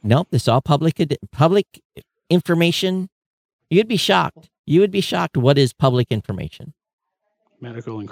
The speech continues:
Speaker 2: criminal
Speaker 3: they can,
Speaker 2: records.
Speaker 1: Oh, that
Speaker 3: they can
Speaker 1: probably
Speaker 3: cross, cross re-, references database from shopping sites, from grocery stores. They can,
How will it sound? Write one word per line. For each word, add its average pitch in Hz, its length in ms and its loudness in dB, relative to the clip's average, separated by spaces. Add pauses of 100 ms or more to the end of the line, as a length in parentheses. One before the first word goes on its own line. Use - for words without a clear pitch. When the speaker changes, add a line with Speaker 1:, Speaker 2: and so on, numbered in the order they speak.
(100)
Speaker 2:
criminal 123 140 -6
Speaker 3:
they 180 60 -2
can, 175 220 -4
Speaker 2:
records. 143 220 -6 (320)
Speaker 1:
Oh, 117 180 4
that 110 80 4
Speaker 3:
they 113 80 4
can - 60 -10
Speaker 1:
probably 113 220 4
Speaker 3:
cross, 190 260 -2 (100)
cross - 680 0
re-, 156 360 -4
references 147 600 -2
database 139 800 0 (800)
from 127 200 -2
shopping 143 480 2
sites, 151 420 -2
from 117 540 -4
grocery 120 380 0
stores. 135 720 2
They 120 140 0
can, 110 280 0